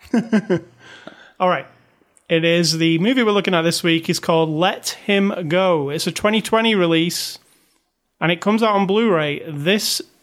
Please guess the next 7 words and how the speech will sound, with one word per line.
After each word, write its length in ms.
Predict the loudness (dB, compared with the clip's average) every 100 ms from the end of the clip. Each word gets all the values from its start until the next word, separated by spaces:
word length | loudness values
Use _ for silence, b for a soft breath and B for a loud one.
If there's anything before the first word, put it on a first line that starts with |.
| _ _ _
Tuesday, 560 | -2 0 0 -2 -8 -12
February 720 | -8 0 2 2 2 2 0 -2
the 120 | -4
second. 600 | 0 0 0 -6 -6 -16 -20 b b b b _
You 60 |
can 100 | -4
also 560 | 0 0 2 2 0 -2